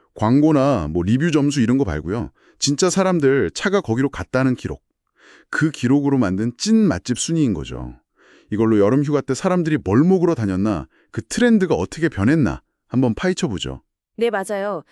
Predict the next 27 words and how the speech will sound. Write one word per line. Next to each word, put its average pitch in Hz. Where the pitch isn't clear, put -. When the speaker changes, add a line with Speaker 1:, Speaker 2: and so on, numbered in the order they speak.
Speaker 2:
이게 269
특히, 349
어, 175
단순히 277
인기 302
맛집 370
목록만 262
보여주는 233
게 196
아니라서 170
더 196
의미가 294
깊어요. 160
지난 269
몇 190
년간 262
사람들 320
휴가철 370
미식 202
경험이, 175
뭐랄까, 185
어떻게 349
진화했는지 285
보여주는 277
그런 180
단서들이 240
있거든요. 156